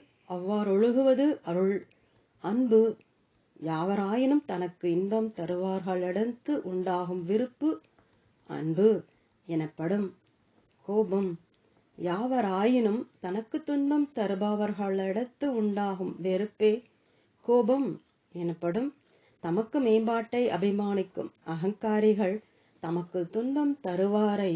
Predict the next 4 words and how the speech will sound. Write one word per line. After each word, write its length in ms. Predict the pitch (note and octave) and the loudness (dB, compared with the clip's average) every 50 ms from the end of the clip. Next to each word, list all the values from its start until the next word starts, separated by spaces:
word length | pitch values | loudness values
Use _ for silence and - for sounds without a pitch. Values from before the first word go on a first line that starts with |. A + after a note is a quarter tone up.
| E3+ F3 | -2 -4
பொறாமை 500 | - F3+ F3+ F#3+ G3 G3+ G3+ G#3 G#3 G#3+ G#3+ - - | -4 -4 -2 -2 -2 -2 0 0 0 0 0 0 -2
கிடமாக்குவர். 960 | F3 E3+ F3 E3+ F3 E3+ E3 D#3+ D#3+ _ _ E3 E3 E3 E3+ F3 F#3+ G#3+ G3+ - _ _ _ _ _ _ _ _ _ _ _ - | -2 0 0 0 0 -2 -2 -4 -8 _ _ -4 -2 0 0 0 0 -2 -4 -8 _ _ _ _ _ _ _ _ _ _ _ 0
ஒருவன் 400 | E3+ F#3 G3+ A3 G#3 G3 G3 A#3 B3 - _ - | 4 4 6 6 4 2 0 -2 -4 -8 _ -4
பிறருக்கு 560 | F#3 F#3+ G#3+ A#3+ B3 C4 B3+ - - C#4 | -2 0 0 2 2 0 0 0 0 0